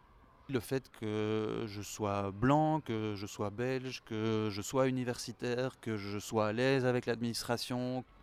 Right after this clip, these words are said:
m'a permis d'avoir accès à d'autres niveaux de responsabilité dans l'administration communale, et donc des gens qui, eux, ont pu, euh, donner le feu vert à leurs subalternes pour débloquer la situation.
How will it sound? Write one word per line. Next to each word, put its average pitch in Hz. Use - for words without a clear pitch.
m'a 110
permis 110
d'avoir 110
accès 131
à 123
d'autres 120
niveaux 107
de 113
responsabilité 110
dans 104
l'administration 104
communale, 123
et 98
donc 113
des 95
gens 127
qui, -
eux, 131
ont 113
pu, 117
euh, 104
donner 110
le 104
feu 107
vert 117
à 107
leurs 104
subalternes 110
pour 104
débloquer 104
la 104
situation. 120